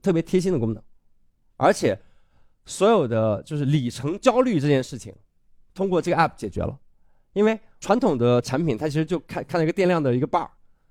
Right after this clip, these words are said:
那个电量 bar 就是可能有骑过传统电动车的用户该，该知道，我上车看百分之七十，一拧油门，哎，百分之三十五，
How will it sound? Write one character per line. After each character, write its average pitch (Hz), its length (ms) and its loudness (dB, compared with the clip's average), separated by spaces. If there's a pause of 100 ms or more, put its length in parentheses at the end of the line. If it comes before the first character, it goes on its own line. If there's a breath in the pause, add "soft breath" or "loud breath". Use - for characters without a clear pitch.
(280)
那 175 80 -8
个 170 40 -8
电 208 140 2
量 185 160 0
bar 165 380 2
就 151 120 -14
是 131 140 -8
可 113 100 -8
能 113 180 -4
有 127 140 -4
骑 - 280 -6
过 180 280 4
传 165 180 -2
统 170 80 2
电 156 120 0
动 156 80 -2
车 143 140 -2
的 160 40 0
用 151 140 -2
户 139 100 -4
该， 127 140 -2 (100)
该 156 140 0
知 160 120 -4
道， 139 200 4 (420 soft breath)
我 139 220 -4
上 240 240 4
车 220 120 2
看 214 200 0
百 131 100 0
分 147 60 0
之 185 100 -2
七 233 140 0
十， 151 180 -6
一 302 120 -2
拧 233 120 2
油 165 160 2
门， 156 220 0
哎， 196 140 2
百 156 120 -4
分 135 80 -2
之 165 60 -6
三 226 120 4
十 262 80 2
五， - 280 -8